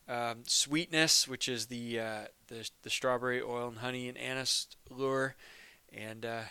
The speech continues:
yeah, check them out, uh, trapping today store dot com. Plenty of time to, uh, get your lure before the season. Unless your season starts soon, then you better get on it.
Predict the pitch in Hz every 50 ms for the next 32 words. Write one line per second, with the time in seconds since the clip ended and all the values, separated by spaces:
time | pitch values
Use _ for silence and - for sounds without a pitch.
0 | - - - 143 170 143 98 95 - - - _ _ _ - - 156 151 - -
1 | - 156 151 143 - - 123 139 156 196 - - - - - - - - - 120
2 | 113 120 - - 135 135 127 - 131 120 - - 135 131 127 120 - - - 135
3 | 131 131 131 123 131 127 131 127 - - - 127 131 143 156 170 175 170 - -
4 | - - - - - - - - 135 135 139 139 135 - 139 135 139 139 135 135
5 | - - - 135 131 131 131 127 127 123 123 123 120 117 113 131 143 - 120 127
6 | 131 135 135 135 131 120 - 135 131 123 - - 143 139 131 131 127 127 135 143
7 | - - 139 123 - 151 156 139 127 117 - - 135 139 139 135 - - - 156
8 | 160 151 139 123 120 120 120 113 123 120 120 117 113 120 117 117 113 117 120 -
9 | -